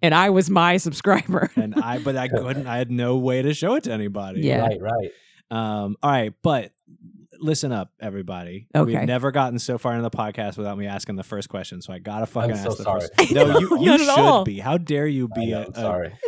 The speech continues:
Speaker 2: a, a good guest who can come in and talk about anything?
Speaker 1: <laughs>
Speaker 2: Ari, I wanna ask you a very important question.
Speaker 3: Yes.
Speaker 2: Do you consider yourself a successful person?
Speaker 3: It's a very tough question. Um,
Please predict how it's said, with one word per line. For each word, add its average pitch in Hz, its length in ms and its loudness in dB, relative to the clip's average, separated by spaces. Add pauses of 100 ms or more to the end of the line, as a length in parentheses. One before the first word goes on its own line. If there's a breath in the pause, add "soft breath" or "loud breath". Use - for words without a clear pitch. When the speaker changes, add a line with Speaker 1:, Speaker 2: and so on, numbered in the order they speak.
Speaker 2:
a, - 60 0
a - 40 -2
good 123 460 -4
guest 104 400 -6
who 110 120 -8
can 101 140 -10
come 107 240 -6
in 104 80 -4
and 98 120 -8
talk 101 220 -6
about 98 160 -8
anything? 92 540 -12 (160)
Speaker 1:
<laughs> 349 640 -8
Speaker 2:
Ari, 147 160 0
I 143 60 2
wanna 151 180 0
ask 180 200 -4
you 165 60 0
a 143 40 -4
very 139 120 -2
important 113 320 -6
question. - 480 -12 (160)
Speaker 3:
Yes. 95 400 -10 (140)
Speaker 2:
Do 131 100 -8
you 160 140 0
consider 180 460 -2
yourself 123 480 -4
a 110 60 -6
successful - 600 -10
person? - 580 -10 (1300)
Speaker 3:
It's - 80 -18
a - 80 -16 (300)
very 92 260 -8
tough 87 200 -12
question. 90 420 -12
Um, 117 580 0